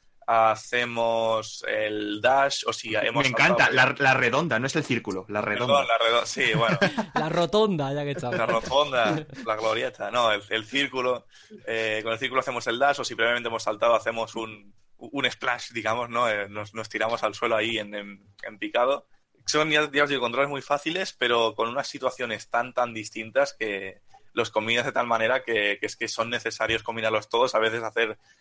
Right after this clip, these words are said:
Speaker 1: mm, diversas maniobras difíciles si quiere cierto coleccionable, y de verdad es un reto que es Crash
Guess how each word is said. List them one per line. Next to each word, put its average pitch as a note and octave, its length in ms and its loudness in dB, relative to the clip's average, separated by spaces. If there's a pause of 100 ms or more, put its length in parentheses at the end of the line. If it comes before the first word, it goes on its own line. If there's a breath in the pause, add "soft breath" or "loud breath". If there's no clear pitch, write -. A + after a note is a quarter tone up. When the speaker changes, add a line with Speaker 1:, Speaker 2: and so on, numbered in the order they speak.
(160 soft breath)
Speaker 1:
mm, B2 320 -10
diversas A#2+ 800 2
maniobras A#2 960 2
difíciles A#2+ 600 -2
si A2 120 -10
quiere A2 480 -2
cierto A2 280 -4
coleccionable, A2+ 600 -2 (400)
y B2+ 120 -2
de A#2+ 100 4
verdad A2 180 4
es - 100 -10
un B2 120 -6
reto A#2 340 2
que G#2+ 300 -2
es G2+ 200 -12 (200)
Crash A#2+ 380 0